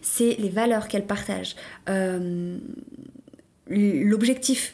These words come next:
qu'elle a, les problématiques qu'elle a, les émotions qu'elle ressent et qu'elle veut ressentir ensuite. Parce que ça, ça va me permettre de créer du contenu qui lui ressemble,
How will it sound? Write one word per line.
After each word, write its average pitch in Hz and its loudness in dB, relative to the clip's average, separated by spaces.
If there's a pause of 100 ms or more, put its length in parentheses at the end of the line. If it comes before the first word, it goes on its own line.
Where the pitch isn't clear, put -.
qu'elle 202 2
a, - -4
les 190 -2
problématiques 269 0
qu'elle 190 0
a, - -4
les 196 2
émotions 277 2 (160)
qu'elle 202 0
ressent 196 0
et 208 -2
qu'elle 247 2
veut 262 2 (100)
ressentir 208 -2 (180)
ensuite. - -2 (260)
Parce 196 0
que 233 2
ça, 277 2
ça 294 2
va 247 2
me 233 2
permettre 220 2
de 208 0
créer 214 -2
du 220 0
contenu 208 0
qui 233 -4
lui 202 0
ressemble, 196 -2